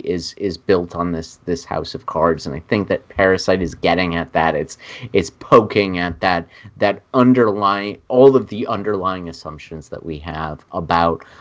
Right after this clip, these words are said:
the structure of our society and the structure of what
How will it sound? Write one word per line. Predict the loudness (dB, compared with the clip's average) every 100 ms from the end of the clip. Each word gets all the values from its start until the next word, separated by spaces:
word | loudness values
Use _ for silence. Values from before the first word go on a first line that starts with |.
| -18 -8
the | -6
structure | -4 -6 2 4 4 0 -4 -2
of | -2 -4
our | -4
society | -6 -12 -4 0 0 0 -4
and | -8
the |
structure | -10 -8 0 0 0 -6 -6
of | -6
what | -2 2 2